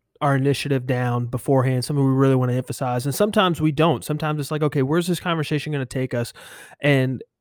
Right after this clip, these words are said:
and so for, for me today, I, I just wanted to see where things went. And here's what I would say is my takeaway. We talked about this last week, that Jesus is fully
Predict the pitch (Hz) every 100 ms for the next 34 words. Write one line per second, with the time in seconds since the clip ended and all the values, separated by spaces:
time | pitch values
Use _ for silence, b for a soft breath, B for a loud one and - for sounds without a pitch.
0 | - 147 135 131 131 123 123 156 - 160
1 | 143 - 147 143 180 165 143 131 127 135
2 | 135 143 147 - 160 127 147 143 131 139
3 | 123 123 120 113 - b b b 147 180
4 | 156 147 131 120 127 117 120 113 120 117
5 | 117 113 110 b b b b b b 175
6 | 175 185 175 165 160 143 139 139 - 139
7 | 127 135 139 123 135 113 - - 143 143
8 | 135 131